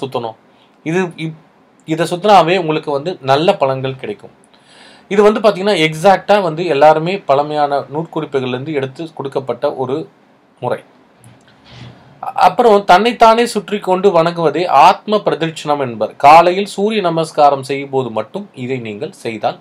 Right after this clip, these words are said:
போதுமானது. சரி அன்பர்களே, அநேகமா இன்னைக்கு கொடுக்கப்பட்ட தகவல்கள் எல்லாம் உங்களுக்கு ரொம்ப பிடிச்சிருக்கும்னு நினைக்கிறேன். இந்த க-, தகவல்கள் உங்களுக்கு பிடிச்சிருந்ததுன்னா நம்ம வீடியோவை like பண்ணுங்க, எல்லாருக்கும் இந்த வீடியோவை share பண்ணுங்க,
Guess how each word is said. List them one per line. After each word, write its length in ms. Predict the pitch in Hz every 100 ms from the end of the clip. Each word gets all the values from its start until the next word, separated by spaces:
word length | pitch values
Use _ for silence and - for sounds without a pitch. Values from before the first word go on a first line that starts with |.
| -
போதுமானது. 460 | 107 95 87 85 _ _ _ _ _ _ - - _ _
சரி 240 | - 170
அன்பர்களே, 500 | 175 156 151 180 190 _ _ _ -
அநேகமா 380 | 165 190 190 214
இன்னைக்கு 340 | 180 165 156
கொடுக்கப்பட்ட 440 | 160 175 - 156
தகவல்கள் 440 | 147 139 165 170 143
எல்லாம் 180 | 139 156
உங்களுக்கு 280 | 135 127
ரொம்ப 240 | 120 135 160
பிடிச்சிருக்கும்னு 520 | 165 175 196 165 143
நினைக்கிறேன். 320 | 117 107 107 127 _ _ - - - _ -
இந்த 240 | 170 185
க-, 140 | 180 156
தகவல்கள் 400 | 175 226 233 214
உங்களுக்கு 320 | 160 - 185
பிடிச்சிருந்ததுன்னா 720 | 202 240 190 131 120 143 - _ _ _ _ _ _ _
நம்ம 220 | - 165 156
வீடியோவை 340 | 190 202 170
like 240 | 131 196 -
பண்ணுங்க, 500 | 139 113 107 131 - _ _ _ _ _
எல்லாருக்கும் 420 | - 151 202 202 208
இந்த 120 | 156
வீடியோவை 280 | 175 170 -
share 260 | 151 175 196
பண்ணுங்க, 440 | 139 113 107 120